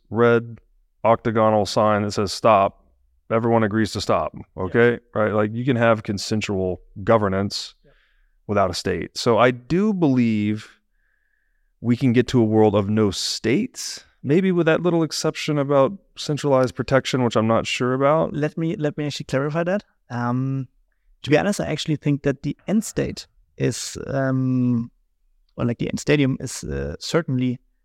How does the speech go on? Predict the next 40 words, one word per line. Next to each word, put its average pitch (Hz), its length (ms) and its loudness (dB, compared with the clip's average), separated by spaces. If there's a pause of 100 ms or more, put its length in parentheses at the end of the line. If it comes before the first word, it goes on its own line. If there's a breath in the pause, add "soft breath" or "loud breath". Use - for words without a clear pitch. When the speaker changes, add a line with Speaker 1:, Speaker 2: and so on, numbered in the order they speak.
(260)
Speaker 2:
no 156 200 2
states. - 520 -4 (200)
But 127 100 2
Speaker 1:
Mm-hmm. 104 260 -2
Speaker 2:
I 131 40 -4
think 151 380 0
we 135 100 0
have 135 160 0
to 135 100 -10
step, - 280 0 (140)
uh, 143 200 2
we, 165 160 0
we 135 100 -4
have 127 80 -2
to - 80 -14
take 131 200 -2
one 135 160 -2
step - 200 -4
in 131 80 -8
between. 170 320 -6 (460)
So, 131 400 2
um, 131 640 -4 (280)
Speaker 1:
That's 123 180 0
what 120 80 4
I - 20 6
was 104 100 4
gonna 101 140 0
say, 107 100 -2
is, 92 100 -2
like, 90 160 -4 (200)
I 110 60 0
believe 127 200 4
in 107 220 4
no 110 100 4
states, 131 480 0
but 104 220 -2
we 101 100 -2
still 113 220 -2
need 98 160 -2
government 92 640 -2